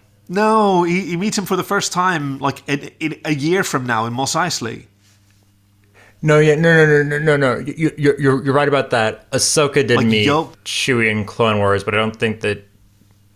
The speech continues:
Speaker 1: And
Speaker 2: Obi-Wan,
Speaker 1: Yoda knows,
Speaker 2: Obi-Wan was around
Speaker 1: knows
Speaker 2: there.
Speaker 1: Chewie as well
Speaker 2: Yeah, yeah.
Speaker 1: from Episode three.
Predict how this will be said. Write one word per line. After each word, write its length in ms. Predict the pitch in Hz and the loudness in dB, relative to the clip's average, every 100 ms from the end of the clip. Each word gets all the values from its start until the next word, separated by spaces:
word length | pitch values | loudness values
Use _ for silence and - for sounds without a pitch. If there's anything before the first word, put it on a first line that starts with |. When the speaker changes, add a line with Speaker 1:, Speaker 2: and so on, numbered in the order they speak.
| _ - | _ -4
Speaker 1:
And 140 | - - | -2 0
Speaker 2:
Obi-Wan, 220 | - 147 | 0 2
Speaker 1:
Yoda 160 | - 117 | 0 0
knows, 100 | 107 | 0
Speaker 2:
Obi-Wan 220 | 107 98 | 2 0
was 120 | 92 | -2
around 140 | 92 90 | -2 -2
Speaker 1:
knows 160 | 104 | -2
Speaker 2:
there. 100 | - | -4
Speaker 1:
Chewie 320 | 123 104 98 | -4 -4 -4
as 120 | 92 120 | -6 -2
well 120 | 139 | -2
Speaker 2:
Yeah, 240 | 95 120 127 | 0 -4 -4
yeah. 140 | 107 | -4
Speaker 1:
from 280 | 113 95 98 - | -4 -6 -10 -12
Episode 360 | 98 - 98 | -12 -10 -12
three. 460 | - 117 98 110 | -10 -8 -8 -10